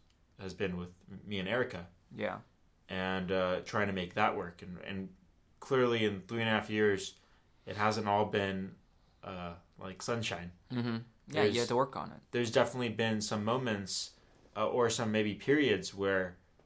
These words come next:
Speaker 1: it was rocky. There's sometimes health issues, sometimes there's, there's issues that are unavoidable.
Speaker 2: Mm-hmm.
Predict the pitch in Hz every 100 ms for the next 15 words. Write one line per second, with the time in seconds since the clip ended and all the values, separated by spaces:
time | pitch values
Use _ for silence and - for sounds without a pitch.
0 | _ _ _ - 95 101 92 120 143 87
1 | 82 - _ - 87 92 90 - - _
2 | _ - - 90 87 113 117 123 110 117
3 | 107 107 107 101 98 95 95 90 101 92
4 | 87 87 - - _ _ _ _ _ _
5 | - 104 104 110 110 113 101 95 95 92
6 | 90 87 87 - _ _ _ _ _ 127
7 | 123 107 101 113 104 90 95 - _ 127
8 | 120 113